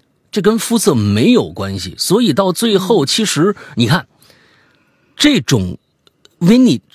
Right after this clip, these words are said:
Speaker 1: 这种就是在漂亮国美国这种政治正确下的一个极大的一个反弹，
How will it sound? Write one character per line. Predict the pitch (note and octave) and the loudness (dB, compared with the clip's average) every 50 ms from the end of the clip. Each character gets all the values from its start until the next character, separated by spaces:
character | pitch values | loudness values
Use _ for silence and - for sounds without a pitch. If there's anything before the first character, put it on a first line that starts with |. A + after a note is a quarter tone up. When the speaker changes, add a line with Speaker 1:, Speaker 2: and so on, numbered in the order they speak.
| - - | -10 -2
Speaker 1:
这 | - A3 F#3 | 0 0 0
种 | A#2+ A2 G2 | 0 -2 -6
就 | G#2 - G3+ G3 | -4 -2 -2 -2
是 | D#3 - C3+ A#2+ | 0 0 -2 -2
在 | G#2 - C#3+ B2 G#2+ F#2+ F2 - _ _ _ _ _ _ _ _ _ - _ _ _ - | 0 0 -2 -2 -2 -4 -6 -10 _ _ _ _ _ _ _ _ _ -20 _ _ _ -4
漂 | - - E3 C3+ | 0 0 2 2
亮 | B2+ A#2+ A#2 | 2 0 2
国 | A2+ A#2+ | 2 4
美 | B2 A#2+ A2 G#2+ G#2 G#2 F#2+ | 4 4 4 2 0 0 -2
国 | F#2 G#2 G#2 A#2 B2+ C#3 | -2 0 0 0 -2 -2
这 | - - E3 | 0 0 0
种 | A#2 - G#2 G2+ - | 0 0 -2 -2 0
政 | - A3+ G#3 F#3+ | 0 0 0 2
治 | D#3 E3+ | 0 0
正 | D3 D3 G3 E3 C3 | 0 0 0 0 0
确 | - D3 A#2+ | 0 0 0
下 | A#2+ A2+ - - C3+ G#2 | 0 0 0 -2 -2 -2
的 | G2+ G#2+ | -4 -4
一 | G#2+ A#2+ | -4 -4
个 | C#3+ - C3+ B2 - _ _ _ _ | -2 -2 -2 -2 -2 _ _ _ _
极 | - - C3+ F3 G#3+ | -4 -2 -2 -2 0
大 | - D4+ C4+ F#3+ C#3 | 0 0 0 0 -2
的 | A#2+ | -4
一 | G2 F2+ | -4 -4
个 | F2+ G#2 | -4 -4
反 | - A2 - D2 | -4 -6 -8 -8
弹， | - - - - - | -10 -12 -12 -12 -14